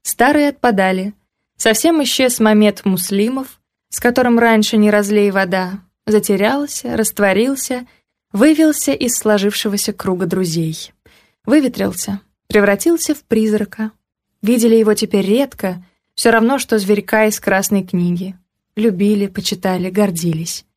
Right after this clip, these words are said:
Но почему-то жалели. Наблюдали за ним в основном по телевизору, радовались его успехам, вспоминали, каким был весёлым и обаятельным, как умел дружить.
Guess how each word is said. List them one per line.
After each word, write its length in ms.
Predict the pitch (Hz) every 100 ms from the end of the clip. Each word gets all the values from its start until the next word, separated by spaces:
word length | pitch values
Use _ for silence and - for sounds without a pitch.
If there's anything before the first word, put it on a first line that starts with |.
| _ _ _ _ -
Но 160 | 233
почему-то 460 | 240 - 269 285 220
жалели. 640 | 190 226 196 175 165 185 _ _ _ _ _ _ _ -
Наблюдали 500 | 214 214 247 294 294
за 140 | 240 233
ним 180 | 240
в 60 | 220
основном 580 | 214 214 214 240 226 208
по 100 | 214
телевизору, 760 | - 220 247 311 208 185 175 180 _ _ _
радовались 640 | 208 208 254 240 233 220 214
его 200 | 196 208
успехам, 760 | 214 - 202 190 185 190 185
вспоминали, 880 | - - 226 226 208 196 185 185 185 _ _ _ _
каким 320 | - 214 269 254
был 140 | 240
весёлым 680 | 214 214 - 262 262 233 208
и 40 |
обаятельным, 920 | 196 190 190 208 254 - 196 180 185 - _ _ _
как 360 | 254 294 - -
умел 380 | 208 196 202
дружить. 720 | 196 202 214 185 185 185 -